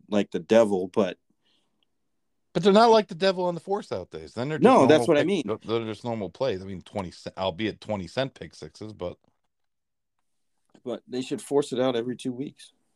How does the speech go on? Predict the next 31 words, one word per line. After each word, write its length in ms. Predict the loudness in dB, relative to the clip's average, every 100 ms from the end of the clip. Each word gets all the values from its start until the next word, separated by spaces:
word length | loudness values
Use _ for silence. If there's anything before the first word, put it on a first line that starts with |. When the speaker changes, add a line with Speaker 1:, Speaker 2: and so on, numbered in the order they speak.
| _ _ _
Speaker 2:
Yeah, 380 | -12 -10 -10 -12 -18 _ -8
I, 80 | -4
I 400 | -2 -2 -4 -8 _ _
don't 280 | -8 -6 -6
disagree 460 | -8 -6 -4 -4
with 160 | -4 -8
you 60 | -12
there. 260 | -14 -18 _ _ _ _ _ _ 2
Speaker 1:
Um, 400 | 6 6 4 0 _ 0
but 200 | 2 2
yeah, 320 | 2 4 2
I 60 | -2
thought 200 | -4 -6
it 60 |
was 100 | -8
a 60 | -10
good 120 | -6
idea. 360 | -6 -4 -6 -8
I, 300 | -10 -12 -10 -12
I 20 |
thought 240 | -8 -6
it 100 | -8
played 280 | -8 -8 -8
pretty 380 | -12 -14 -16 -20 _ _ _ _
well. 480 | -6 -2 0 -2 -4
I, 180 | -4 -6 _ _ _ _ _ _ _ _ _ _ _ _
the 80 | -10
only 240 | -6 -6 -6
horse 340 | -4 -4 -4
I 80 | -8
missed 560 | -6 -6 -6 -10 _